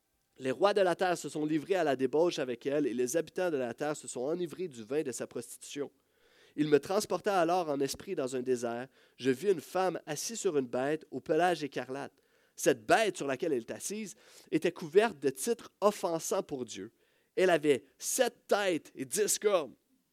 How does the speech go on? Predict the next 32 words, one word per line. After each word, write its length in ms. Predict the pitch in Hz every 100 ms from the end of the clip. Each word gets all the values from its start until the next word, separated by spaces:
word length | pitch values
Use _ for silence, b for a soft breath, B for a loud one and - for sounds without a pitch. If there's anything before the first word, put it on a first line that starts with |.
| _ _ _ _ _
La 120 | - 151
femme 240 | 202 196
était 200 | 165 160
vêtue 400 | 131 139 - 208
d'habits 420 | 143 131 120 160
de 100 | 123
pourpre 540 | 110 - 214 214 - 123
et 80 |
d'écarlate 640 | 117 151 165 131 113 101 113 _
et 80 | -
parée 580 | 135 - 214 190 220 214 120
de 120 | 135 - -
bijoux 380 | 214 175 156 120
d'or, 340 | 120 120 - b b b -
de 80 |
pierres 440 | 127 - - 226 196
précieuses 540 | - 160 - 214 170
et 60 | 156
de 100 | 147
perles. 420 | - 175 175 117 _ _ _ _ _ -
Elle 160 | 135
tenait 240 | - 135 165
à 140 | 143
la 100 | 110
main 220 | 120 160
une 120 | 131
coupe 300 | - 233 220 - -
en 260 | 127 120
or 320 | 147 170 123 -
pleine 480 | - 170 190 202
de 140 | 139 117 b b
choses 420 | - - 175 147